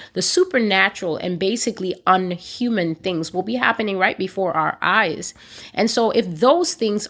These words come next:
are going to happen no matter what, then the only thing you have control over is the fear that is in you.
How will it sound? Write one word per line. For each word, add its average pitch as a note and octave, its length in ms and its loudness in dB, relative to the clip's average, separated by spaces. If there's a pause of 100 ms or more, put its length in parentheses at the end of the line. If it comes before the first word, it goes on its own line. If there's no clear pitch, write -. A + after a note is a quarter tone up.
are A3+ 240 4
going F#3 440 -2
to E3 120 -2
happen E3+ 460 -2
no E3+ 120 -2
matter E3+ 320 4
what, D3+ 460 -4 (220)
then C4+ 120 4
the D4 100 4
only C4 280 2
thing A#3+ 240 -2
you A3 120 0
have B3 260 0
control G#3+ 480 -2
over D#3+ 380 -2
is F#3 180 -6
the G#3 120 -2
fear E3+ 440 -4
that D#3 260 -2
is D3 240 -4
in E3+ 240 -2
you. E3+ 480 0